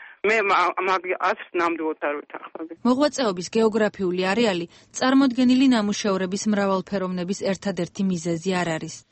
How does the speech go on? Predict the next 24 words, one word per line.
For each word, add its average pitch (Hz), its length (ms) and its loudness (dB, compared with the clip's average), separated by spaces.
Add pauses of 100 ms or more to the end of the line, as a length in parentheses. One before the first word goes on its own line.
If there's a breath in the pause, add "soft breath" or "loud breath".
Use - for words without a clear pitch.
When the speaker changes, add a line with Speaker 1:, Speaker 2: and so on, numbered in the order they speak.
(140)
Speaker 2:
გამოფენაზე 277 640 4
ადრეული 240 460 2
ოთხმოცდაათიანი 208 840 0
წლებიდან 180 520 -4
მოყოლებული 175 580 -2
დღემდე 208 460 0
რამდენიმე 226 640 4
თაობის 208 440 -2
ავტორებია 180 600 -2
წარმოდგენილი. 190 760 -4 (140 soft breath)
ავტორების 220 600 0
მედიუმისა 208 680 2
და 208 100 2
მასალისადმი 190 800 -2
თავისუფალი 190 640 -2
მიდგომა, 175 440 -2 (120)
პოლიტიკური 269 640 2
და 277 120 2
საზოგადოებრივი 202 960 0
ტენდენციების 185 800 -2
გავლენა 175 400 -2
თუ - 160 -12
მათდამი 185 520 -2
გულგრილობა 208 640 0